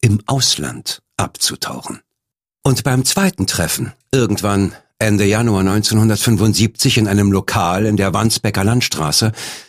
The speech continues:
braucht Ingeborg Barths dringend medizinische Hilfe.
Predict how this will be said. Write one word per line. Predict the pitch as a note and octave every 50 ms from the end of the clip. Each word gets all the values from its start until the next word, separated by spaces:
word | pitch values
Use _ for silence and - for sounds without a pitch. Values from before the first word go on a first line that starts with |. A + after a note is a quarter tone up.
| _ _ _ _ _ _ _ -
braucht | - A2 C#3 C#3+ - -
Ingeborg | - - C#3+ D3 C3 D#3+ - -
Barths | - G#2+ A2 - - - -
dringend | G2+ A2 B2+ D3+ C#3+ C3+ -
medizinische | C3+ B2+ C3+ B2+ - - B2 A#2+ A2 - A#2
Hilfe. | A2 B2+ B2+ - - - -